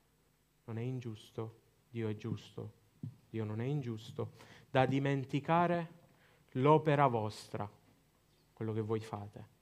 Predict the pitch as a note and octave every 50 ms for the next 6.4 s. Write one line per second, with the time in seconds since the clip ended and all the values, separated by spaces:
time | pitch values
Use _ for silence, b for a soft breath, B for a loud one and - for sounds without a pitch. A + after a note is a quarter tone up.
0 | _ _ _ _ _ _ _ _ b b b b b b b b C3+ C3+ D#3 F3
1 | F3+ E3+ B2+ A#2 A2+ A2+ A2+ A2 A2+ A2+ - b b b b b b b b -
2 | B2+ B2+ C3 B2+ C3+ B2 B2 C3 C3+ C#3 D3 C#3+ - - - - C3+ B2 A#2 A2+
3 | G#2+ A2+ A#2+ A#2 A#2+ - - _ _ _ _ _ _ _ _ _ _ _ _ _
4 | - C#3 C3 C3 C3 A#2+ - - - E3+ D3+ C#3 B2+ A#2 A2+ A2+ A2 A2 B B
5 | B B B B - D3+ D3 D3 C#3+ C3+ - E3+ E3+ F#3 E3+ C3 C3+ A#2+ A2+ -
6 | - - - - C3+ B2+ B2+